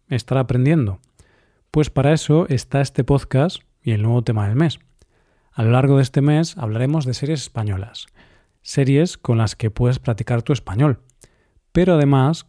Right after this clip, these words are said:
con las series, o con el audiovisual en general,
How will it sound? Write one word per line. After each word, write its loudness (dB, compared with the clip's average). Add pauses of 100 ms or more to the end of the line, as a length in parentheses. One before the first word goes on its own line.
con 0
las -2
series, 2 (200)
o -2
con 0
el -2
audiovisual 0 (180)
en -4
general, 0